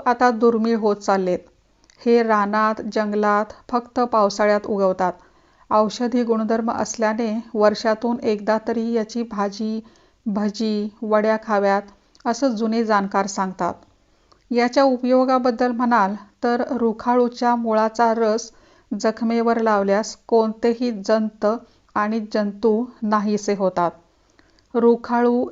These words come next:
जळजळ, संधिवात वेदनाशामक आणि लालसर फोडांवर उपचार करण्यासाठी उपयोगी आहे. रुखाळूचा कंद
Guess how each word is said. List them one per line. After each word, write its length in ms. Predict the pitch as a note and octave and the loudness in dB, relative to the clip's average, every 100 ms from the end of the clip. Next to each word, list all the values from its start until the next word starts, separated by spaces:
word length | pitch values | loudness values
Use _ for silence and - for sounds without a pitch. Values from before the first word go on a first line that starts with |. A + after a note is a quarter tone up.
| C4 G3 | -6 2
जळजळ, 560 | A3 G#3 G3+ A3 A3 C#4 - _ | 4 4 2 2 2 -2 -10 _
संधिवात 800 | - A3 G#3+ G3+ G#3+ A3+ A#3 A#3 | -8 -4 -2 -2 0 2 0 0
वेदनाशामक 800 | G#3+ G3+ G3+ G3+ G#3 F#3+ G3 A#3+ - _ _ _ | -2 0 -2 -4 -4 -2 -2 -4 -12 _ _ _
आणि 360 | - G#3+ A#3 A3+ | -2 0 0 2
लालसर 480 | G#3+ G3 F#3+ B3 B3+ | 4 2 0 -2 -2
फोडांवर 600 | B3+ A3 G#3 G#3 G#3 A3 | -2 0 0 0 -2 -2
उपचार 420 | A#3 G3+ - G#3 | -4 -6 -2 -2
करण्यासाठी 800 | G#3 G#3 F#3+ G3 G3 G3 G#3 C4 - | -2 -4 -2 -2 -4 -4 -4 -4 -2
उपयोगी 520 | A3+ A3 G#3+ G3+ G3 | -2 0 0 0 0
आहे. 260 | F3+ E3 F3 - _ _ _ _ _ _ _ _ _ _ - _ _ _ B3+ | -2 -4 -8 -12 _ _ _ _ _ _ _ _ _ _ -20 _ _ _ 0
रुखाळूचा 720 | B3 A#3+ B3 B3 C4 B3+ B3+ | 2 2 4 6 6 4 -2
कंद 420 | B3+ A#3 A#3 G#3 | 0 0 0 2